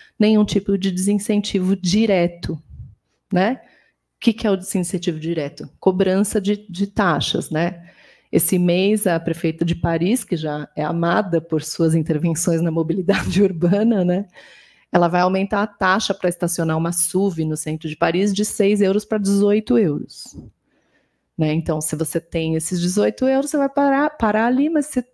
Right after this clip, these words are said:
triplicou, você vai pensar se você vai querer,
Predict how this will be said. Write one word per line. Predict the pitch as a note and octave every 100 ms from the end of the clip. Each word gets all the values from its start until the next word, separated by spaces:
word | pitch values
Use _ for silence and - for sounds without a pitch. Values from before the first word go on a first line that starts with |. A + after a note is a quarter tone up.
| _
triplicou, | - A#3 - D4+ - C#4+ D4
você | D4 C4+
vai | B3+
pensar | B3+ B3+ B3+ G#3+ A3
se |
você | G#3+ G#3+
vai | G#3+ G#3+
querer, | G#3+ G#3+ G3+ A3